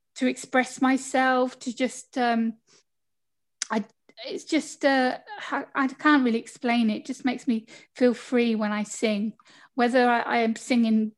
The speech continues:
by myself, whether I'm singing in front of an audience, whichever. I just really enjoy singing. And then, um, last, uh, when was it?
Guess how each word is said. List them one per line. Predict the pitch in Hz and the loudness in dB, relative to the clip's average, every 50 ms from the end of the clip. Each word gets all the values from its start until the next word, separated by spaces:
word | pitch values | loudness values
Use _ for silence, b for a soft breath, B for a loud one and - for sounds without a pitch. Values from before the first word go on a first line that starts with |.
| _ - | _ 0
by | 247 220 220 | 0 2 2
myself, | 214 214 220 214 - - 277 294 294 285 285 | 2 0 -2 -4 -4 -2 2 2 2 2 0
whether | 302 247 233 | 0 -2 0
I'm | 233 226 226 | 0 -2 -2
singing | - - 247 220 220 214 | -4 -4 -2 0 0 0
in | 214 214 | -2 -2
front | - - 247 220 220 - | -4 -4 -4 -4 -4 -4
of | 220 208 - | -6 -4 -2
an | 214 214 | -2 0
audience, | 240 262 277 277 269 277 269 269 262 254 254 - - - - B B B B B B B - | 2 2 2 2 0 0 2 2 2 2 0 -2 -8 -16 -16 B B B B B B B -12
whichever. | 403 - - 269 247 - - - 247 226 220 220 | -12 -6 -2 -2 -2 -2 -2 -2 -2 0 2 2
I | 214 220 | 2 2
just | 214 214 233 - - - | 2 -2 -4 -8 -6 -6
really | 285 240 233 240 240 233 233 220 | -4 -2 0 0 0 2 0 0
enjoy | 226 220 - 233 226 226 | 0 -2 -2 -2 -2 -4
singing. | 220 - - 247 220 220 233 226 220 - b b b b b b b b b b b b b b _ _ - | -4 -4 -4 -2 -2 -2 -2 -4 -6 -8 b b b b b b b b b b b b b b _ _ 0
And | 262 269 277 277 269 269 269 | 2 4 6 6 8 8 8
then, | 277 269 269 262 254 262 254 | 8 8 6 2 0 0 2
um, | 247 254 254 254 254 247 247 277 - _ _ _ _ _ _ _ _ _ _ _ _ _ _ _ _ _ _ _ _ _ _ _ _ _ _ _ _ _ _ _ _ _ _ _ _ _ _ _ _ _ _ _ _ _ _ _ _ _ _ _ _ _ _ _ _ _ _ _ _ _ _ _ 285 | 2 4 6 6 6 6 6 4 0 _ _ _ _ _ _ _ _ _ _ _ _ _ _ _ _ _ _ _ _ _ _ _ _ _ _ _ _ _ _ _ _ _ _ _ _ _ _ _ _ _ _ _ _ _ _ _ _ _ _ _ _ _ _ _ _ _ _ _ _ _ _ _ -2
last, | 285 285 285 285 277 262 262 - - - - - - | 2 4 4 4 4 2 -2 -6 -14 -18 -12 -6 -4
uh, | 262 254 254 254 254 247 247 240 240 240 233 | -2 0 0 0 0 0 0 -2 -2 -4 -4
when | - - 269 262 254 247 | -4 -4 -2 0 0 0
was | 254 247 - - | 0 -2 -4 -6
it? | - 254 - | -8 -8 -8